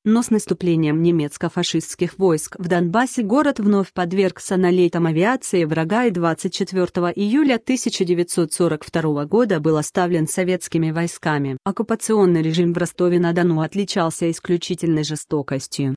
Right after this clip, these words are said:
Гитлеровцы уничтожили в городе свыше сорока тысяч человек. Пятьдесят три тысячи жителей были угнаны на принудительные работы в Германию. Во время оккупации не прекращали борьбу подпольщики города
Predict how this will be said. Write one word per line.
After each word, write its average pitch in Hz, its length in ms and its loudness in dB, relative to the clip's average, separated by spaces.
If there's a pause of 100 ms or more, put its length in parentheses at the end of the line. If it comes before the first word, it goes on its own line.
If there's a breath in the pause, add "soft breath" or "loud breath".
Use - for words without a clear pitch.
Гитлеровцы 185 720 -2
уничтожили 196 720 2
в 165 80 -8
городе 240 360 2
свыше 190 440 -2
сорока 156 460 -2
тысяч 143 320 -6 (100)
человек. 139 580 -4 (220)
Пятьдесят 180 560 -2
три 180 200 0
тысячи 185 480 -4
жителей 180 460 0
были 170 260 2
угнаны 151 400 0
на 160 160 0
принудительные 185 800 0
работы 202 480 -2
в 180 80 -2
Германию. 147 720 -2
Во 175 180 0
время 170 340 2
оккупации 233 580 0
не 185 160 2
прекращали 185 640 0
борьбу 175 380 0
подпольщики 160 760 -4
города 156 500 -2